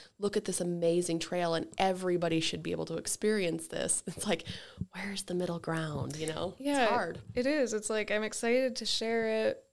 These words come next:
Speaker 2: because it's also, like,
Speaker 1: Mm-hmm.
Speaker 2: it's beautiful.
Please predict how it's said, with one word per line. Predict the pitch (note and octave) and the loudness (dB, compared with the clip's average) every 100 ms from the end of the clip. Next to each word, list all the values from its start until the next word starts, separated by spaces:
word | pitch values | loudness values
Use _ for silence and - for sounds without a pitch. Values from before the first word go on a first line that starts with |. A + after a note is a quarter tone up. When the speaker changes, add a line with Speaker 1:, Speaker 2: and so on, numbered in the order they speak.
| _ _ | _ _
Speaker 2:
because | G#3+ A3 G#3 | -14 -6 -6
it's | G3+ | -2
also, | G#3+ A3+ A3+ G#3+ | 0 0 0 0
like, | G3+ G3 - _ _ G3+ | 2 0 -6 _ _ -20
Speaker 1:
Mm-hmm. | F3+ - A3 | -20 -14 -10
Speaker 2:
it's | G3+ | -4
beautiful. | A3 B3+ C4 A#3+ G#3 G#3 G3+ G3+ | 2 4 4 2 2 4 2 -2